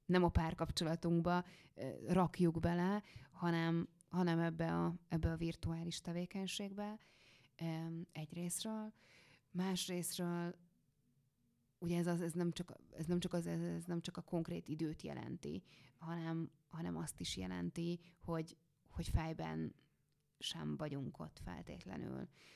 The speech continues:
Tehát, hogy amikor, nem tudom, benne vagyunk éppen tartósan egy, egy, ö, m, egy nagyon izgalmas szexchatbe, ö, mint ahogy, ha éppen benne vagyunk egy egyébként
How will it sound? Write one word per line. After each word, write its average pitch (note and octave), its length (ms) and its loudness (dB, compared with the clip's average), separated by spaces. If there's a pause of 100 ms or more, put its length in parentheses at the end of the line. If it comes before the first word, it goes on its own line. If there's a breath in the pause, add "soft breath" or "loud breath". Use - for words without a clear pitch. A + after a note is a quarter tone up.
(140 loud breath)
Tehát, - 260 -10
hogy E3 160 2
amikor, E3 520 -4 (640 loud breath)
nem D#3+ 260 -6
tudom, D#3 440 -2 (120)
benne D#3+ 280 -2
vagyunk D3 380 -4
éppen F3 600 -6
tartósan E3 680 -6
egy, E3 220 -6 (440 loud breath)
egy, F#3+ 280 -4
ö, F#3 380 0
m, F#3 520 -2 (240)
egy D#3+ 140 -4
nagyon E3+ 260 4
izgalmas E3 920 -4
szexchatbe, E3+ 920 -6 (420 loud breath)
ö, E3+ 640 0 (340)
mint D#3+ 260 0
ahogy, D#3+ 400 -4
ha D#3+ 200 -6
éppen D3+ 440 -2
benne D3+ 280 0
vagyunk D#3+ 420 0
egy E3 360 -4
egyébként D#3 720 0